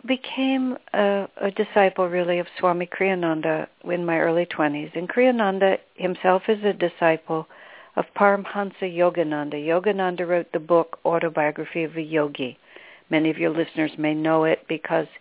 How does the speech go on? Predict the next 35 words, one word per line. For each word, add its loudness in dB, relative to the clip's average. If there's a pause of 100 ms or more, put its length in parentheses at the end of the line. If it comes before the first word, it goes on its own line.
(420)
usually 2
if 0
a 2
person -2
steps 2
outside 2
of -6
mainstream -4
spirituality, 0 (460)
they 0
find 0
that -4
book. -4 (560)
Yogananda 4
was -6
a, -2 (240)
a -4
teacher -4
from -2
India. -4
He -6
lived -2
in -4
America 0
until -4
nineteen -6 (100)
fifty-two. -4 (500)
Kriyananda, 2 (280)
who 0
also 2
just -8
passed -4
this -8
last -4
year, 0